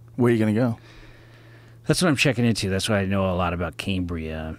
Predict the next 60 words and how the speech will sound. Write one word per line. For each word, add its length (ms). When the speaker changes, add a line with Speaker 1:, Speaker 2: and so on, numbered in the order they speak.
Speaker 2:
That's 140
Speaker 1:
Big 80
Speaker 2:
why 80
I'm 40
Speaker 1:
Sur. 400
Speaker 2:
a 80
Big 300
Sur, 540
one 100
of 80
those 140
places 340
I 100
could 200
go 240
up 180
Speaker 1:
It's 80
Speaker 2:
there 360
Speaker 1:
pretty. 280
Speaker 2:
and 140
you're, 200
you're 400
away 440
and 100
just 220
live 140
on 40
the 60
coast 320
and 80
then 140
be 160
able 160
to 80
come 200
back. 220
Like, 140
if 80
I 80
get 180
an 120
acting 360
gig, 240
I 60
love 340
acting. 480
I 60
like, 280
I 40
really 360
enjoy 360
it. 100
Um, 600
I 100
love 220
writing 580
too. 320
I 80
was, 260
uh, 140